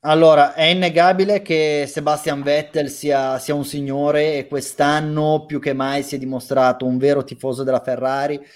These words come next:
un grandissimo uomo squadra, una persona eccezionale sotto ogni punto di vista, e credo che questo no,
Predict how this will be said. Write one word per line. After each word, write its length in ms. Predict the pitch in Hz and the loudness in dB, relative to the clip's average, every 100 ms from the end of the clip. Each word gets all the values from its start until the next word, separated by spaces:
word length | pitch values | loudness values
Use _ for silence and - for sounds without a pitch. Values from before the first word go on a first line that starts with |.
| - _ | -20 _
un 160 | 139 139 | -4 2
grandissimo 640 | 131 135 156 - 165 147 | 2 4 2 0 0 2
uomo 280 | 143 143 139 | 4 2 -2
squadra, 760 | - 143 143 151 160 160 156 | -4 2 4 4 4 4 4
una 240 | 151 135 131 | 2 -2 -2
persona 640 | 139 123 139 135 135 139 | -4 -2 -2 -2 -2 -4
eccezionale 680 | - 139 147 143 143 143 151 | -6 -6 -6 -4 -2 2 2
sotto 280 | 147 143 139 | 0 -4 -4
ogni 140 | 139 131 | -6 -6
punto 280 | 143 139 | -6 -4
di 80 | 143 | -4
vista, 200 | 135 139 | -4 -8
e 60 | 147 | -8
credo 200 | 135 123 | -6 -6
che 140 | 135 | -6
questo 280 | 139 135 151 | -2 0 2
no, 240 | 135 131 | 2 0